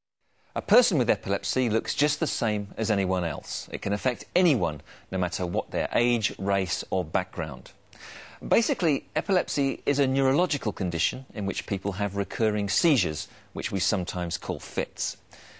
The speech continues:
A seizure is caused by a sudden burst of e-, excess electrical activity in the brain, resulting in a temporary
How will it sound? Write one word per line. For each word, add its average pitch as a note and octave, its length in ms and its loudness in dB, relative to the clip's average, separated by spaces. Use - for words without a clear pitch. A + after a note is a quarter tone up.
A - 40 -6
seizure C3 480 2
is G2+ 140 -4
caused A2 380 0
by G2+ 140 0
a F#2+ 60 -2
sudden C#3 380 0
burst A2+ 360 2
of G2 100 -2
e-, G2 100 0
excess - 560 0
electrical G#2 460 0
activity B2+ 500 0
in F2 80 -2
the E2+ 60 -4
brain, F#2 420 -2
resulting A2 480 0
in G2 80 0
a G2 40 0
temporary E3+ 680 -2